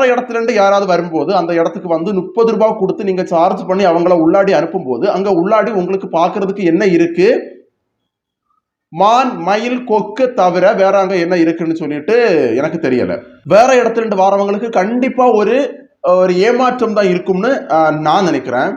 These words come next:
இதையெல்லாம் தாண்டி வந்து கொஞ்சம் தூரம் போகும்போது டிலனாய் கல்லறை, எனக்கு ரொம்ப பிடிச்சது வந்து அந்த டிலனாய் கல்லறை, அந்த இடம் எனக்கு ரொம்ப பிடிச்சிருந்தது. So, ஏன்னா அதுல நான் குறை சொல்லவே மாட்டேன், ஏன்னா அது வந்து ரொம்ப நல்லா இருந்தது அந்த இடம் பார்க்கிறதுக்கு, ரொம்ப அமைதி. அதுவும்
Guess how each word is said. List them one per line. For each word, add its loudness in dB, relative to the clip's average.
இதையெல்லாம் 2
தாண்டி 0
வந்து 0
கொஞ்சம் 0
தூரம் 2
போகும்போது 2
டிலனாய் 2
கல்லறை, 2
எனக்கு 0
ரொம்ப 2
பிடிச்சது -2
வந்து 0
அந்த 2
டிலனாய் 2
கல்லறை, 0
அந்த 2
இடம் 2
எனக்கு -4
ரொம்ப -4
பிடிச்சிருந்தது. -4
So, -2
ஏன்னா 2
அதுல 2
நான் -4
குறை 0
சொல்லவே 2
மாட்டேன், 2
ஏன்னா 2
அது 2
வந்து 2
ரொம்ப 0
நல்லா 4
இருந்தது 0
அந்த -4
இடம் -2
பார்க்கிறதுக்கு, -4
ரொம்ப 0
அமைதி. 2
அதுவும் 0